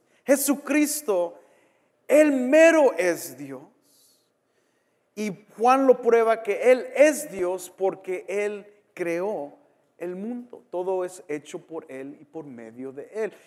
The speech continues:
Y la semana pasada hablamos qué significa eso. Fue hecho por Él, pero qué significa que Él sostiene.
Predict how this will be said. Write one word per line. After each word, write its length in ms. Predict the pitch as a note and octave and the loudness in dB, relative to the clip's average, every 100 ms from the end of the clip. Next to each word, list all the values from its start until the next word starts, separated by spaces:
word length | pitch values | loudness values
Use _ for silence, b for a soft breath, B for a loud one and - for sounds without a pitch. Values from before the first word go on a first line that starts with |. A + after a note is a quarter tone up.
| B | B
Y 80 | F3 | -2
la 100 | F3+ | -2
semana 460 | F3 F#3 G#3 C#4 - | -2 -6 -4 -4 -2
pasada 340 | G3 F#3 F3+ | -4 -2 -4
hablamos 560 | F3 F#3+ G3+ G3 - - b b b b _ | -2 -4 -4 -10 -14 -20 b b b b _
qué 140 | - G#3 | -6 -6
significa 720 | A3 G#3+ G#3+ D4 D#4 - F#3 | -6 -8 -4 -4 -4 -12 -14
eso. 280 | D3+ - _ _ _ _ _ _ _ _ - | -14 -20 _ _ _ _ _ _ _ _ -4
Fue 200 | A#2+ C4 | 4 4
hecho 180 | - | 4
por 240 | C4+ G#3 F#3+ | 0 0 2
Él, 160 | G#3+ | 0
pero 240 | G#3 F#3+ F#3+ G3 - | -2 -2 -2 -4 -8
qué 100 | G#3 | -12
significa 640 | F#3 G3+ G3+ A#3+ C4+ B3+ | -10 -10 -8 -8 -6 -6
que 260 | G#3+ F#3 b b b - | -6 -8 b b b -6
Él 420 | B3+ C4 B3+ - _ _ _ | -4 -4 -8 -18 _ _ _
sostiene. 880 | _ A3+ G#3+ - B3+ F4+ G4+ - _ | _ -12 -10 -10 -8 -8 -10 -20 _